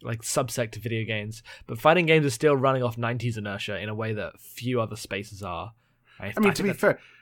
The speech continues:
Speaker 1: interesting.
Speaker 2: part of, part of Mortal Kombat's appeal is that it's the most nineties ass game possible in that everyone is a ninja.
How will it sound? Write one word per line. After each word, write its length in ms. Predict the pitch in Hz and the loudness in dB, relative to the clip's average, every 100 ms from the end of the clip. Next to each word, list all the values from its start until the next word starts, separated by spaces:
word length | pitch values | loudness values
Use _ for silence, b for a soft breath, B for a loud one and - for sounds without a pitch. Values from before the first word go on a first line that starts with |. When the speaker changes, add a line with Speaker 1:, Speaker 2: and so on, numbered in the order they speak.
| b | b
Speaker 1:
interesting. 400 | 147 151 143 196 | 2 4 4 6
Speaker 2:
part 140 | 196 196 | 8 8
of, 180 | 156 - _ - | 6 -2 _ -6
part 200 | - 185 | 4 4
of 100 | 151 | 4
Mortal 160 | 165 160 | 2 2
Kombat's 340 | 156 139 131 | 4 6 4
appeal 360 | - - 127 113 | 0 -2 2 2
is 100 | 98 | 2
that 100 | 98 | -2
it's 140 | 98 | -2
the 100 | - | -4
most 160 | 110 98 | -4 -2
nineties 480 | 101 104 104 101 - | -4 -2 -2 -2 -2
ass 440 | 101 98 90 - - - | -2 -2 -2 -8 -12 -6
game 300 | 107 98 92 | -2 -2 0
possible 500 | 107 101 - 98 98 | 2 2 0 -6 -4
in 160 | 98 98 | -4 -6
that 120 | 98 | -4
everyone 420 | 107 107 101 101 | -4 -2 -2 -4
is 120 | 95 95 | -4 -6
a 60 | |
ninja. 560 | 90 95 90 92 - | -6 -6 -6 -6 -6